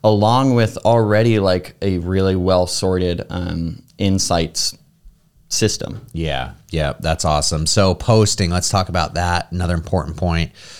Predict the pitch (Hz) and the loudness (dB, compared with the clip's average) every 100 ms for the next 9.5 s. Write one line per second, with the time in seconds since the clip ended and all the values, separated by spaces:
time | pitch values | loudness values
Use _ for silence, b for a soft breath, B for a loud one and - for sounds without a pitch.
0 | B - 107 98 95 - 120 131 131 107 | B 0 2 2 0 -2 0 2 2 0
1 | 92 - 90 113 117 131 127 123 127 156 | -2 -2 0 0 0 0 0 -2 -2 -2
2 | 113 127 113 - 117 120 101 98 107 110 | 0 0 0 0 0 2 2 2 4 2
3 | 95 98 101 92 90 90 92 101 110 113 | 2 2 4 2 2 4 4 6 4 2
4 | B B B - 85 92 82 80 92 90 | B B B -4 0 2 2 0 0 0
5 | - - 82 - 98 85 - 87 76 69 | 0 -4 -4 -2 0 0 0 0 0 -2
6 | 80 - - 98 98 - 98 90 85 - | -6 -10 0 2 2 0 0 0 0 0
7 | 101 92 85 98 123 135 131 127 120 - | 2 2 2 4 6 6 4 2 0 -2
8 | 104 95 104 101 95 90 87 82 82 90 | 0 0 2 2 2 0 0 0 0 0
9 | 82 95 113 120 | 0 2 4 4